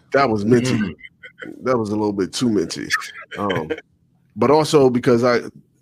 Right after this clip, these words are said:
Speaker 1: like I said, that's a low in, uh, alcohol volume, so I got two beers. Um, this one's only a five, <laughs> this one's only a five point seven two, but this is, uh, called Beach Bod.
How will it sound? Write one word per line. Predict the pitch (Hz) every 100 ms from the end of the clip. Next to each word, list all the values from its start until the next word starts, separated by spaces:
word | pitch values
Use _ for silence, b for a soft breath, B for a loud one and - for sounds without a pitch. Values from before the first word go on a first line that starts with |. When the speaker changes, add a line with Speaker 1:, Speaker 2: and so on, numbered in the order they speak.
| _ _ _ _
Speaker 1:
like | 98 95 -
I | 90
said, | - 104
that's | 95 - - _ - -
a | 80
low | 92 95
in, | 92 92
uh, | 92
alcohol | - 92 92 95 90 92
volume, | 95 92 95
so | - 82
I | 90
got | 90 -
two | 117
beers. | 87 90 87 - _ b b b
Um, | 131 92 95
this | 127 -
one's | 110 104
only | 104 104
a |
five, | 151 - - - 165 151 147
<laughs> | 175
this | 294
one's | 226 147
only | 139
a | -
five | - - -
point | 143 135 123
seven | - 131 113
two, | - 139
but | 113 117
this | 175 -
is, | 120
uh, | 107 110
called | 98 139 113 92
Beach | 147 156 110
Bod. | 113 101 113 143